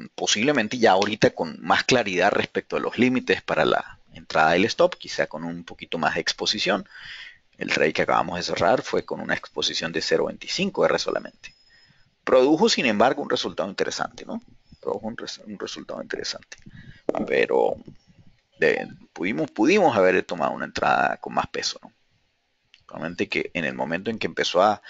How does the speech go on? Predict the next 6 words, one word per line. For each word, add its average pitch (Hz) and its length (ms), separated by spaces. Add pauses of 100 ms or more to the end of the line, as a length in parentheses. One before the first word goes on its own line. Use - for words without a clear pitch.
(180)
gestarse 110 600
esta - 300
posición, - 540 (420)
no 80 100
estaba 65 380
yo - 380